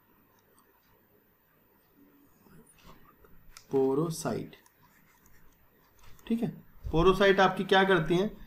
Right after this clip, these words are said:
ये hollow cells होती है, जो आपको जो पूरा लंबा दिख रहा है ना अंदर तक गया हुआ, ये hollow cells होती हैं और ये क्या करती हैं? कर-, connect करती हैं। इसमें आप देखोगे कि अभी हम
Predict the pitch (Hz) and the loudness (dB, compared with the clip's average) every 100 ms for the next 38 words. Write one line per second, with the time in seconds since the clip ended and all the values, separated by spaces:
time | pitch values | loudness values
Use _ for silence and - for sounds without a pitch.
0 | - - - 135 175 214 - - - 151 | -20 -14 -6 4 6 6 2 -8 4 10
1 | 190 214 202 185 160 135 123 135 147 170 | 12 12 12 4 4 0 0 2 2 4
2 | 185 190 190 175 190 175 165 175 185 208 | 6 6 6 6 6 6 6 6 6 6
3 | 233 226 196 196 196 190 170 143 127 - | 6 6 6 4 2 4 6 6 2 -4
4 | - - - 147 160 139 156 190 190 196 | -10 -12 -6 0 4 6 10 10 8 6
5 | 190 170 - 147 139 170 - - - - | 6 4 2 0 0 -2 -10 -20 -20 -20
6 | - 147 175 175 190 190 175 170 151 156 | 2 6 6 6 4 4 4 4 2 2
7 | 190 190 - - 175 170 - 175 180 208 | 2 0 -8 -2 2 2 2 4 6 6
8 | 202 156 127 - 123 107 - _ _ _ | 4 0 0 -2 -4 -4 -10 _ _ _
9 | _ - 131 - _ - 139 156 175 156 | _ -10 -10 -12 _ -2 0 4 4 4
10 | 147 147 160 156 165 151 156 156 - | 0 2 2 2 4 4 4 2 0